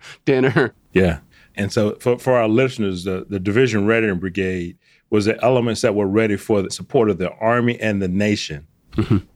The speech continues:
Speaker 2: And you've probably heard some of the podcasts that we had so far about the, uh, eighty-second Airborne Division when they, they rescued those folks coming out of Afghanistan.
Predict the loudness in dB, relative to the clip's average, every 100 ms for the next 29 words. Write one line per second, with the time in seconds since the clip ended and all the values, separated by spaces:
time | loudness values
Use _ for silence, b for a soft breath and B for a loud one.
0 | _ -2 0 0 0 2 2 2 0 -2
1 | -2 -4 0 0 0 -4 -4 -6 -4 -2
2 | -2 -2 -4 -6 -2 0 0 -2 B B
3 | -8 0 2 2 -2 -4 -4 -4 _ _
4 | -2 -2 -2 -2 -2 0 -2 -2 -2 -2
5 | 0 0 0 0 0 0 -4 -2 -2 -4
6 | -4 0 2 0 0 0 0 -2 -2 -4
7 | -2 -4 -2 -2 -2 -4 -6 -4 -4 -6
8 | -10 -14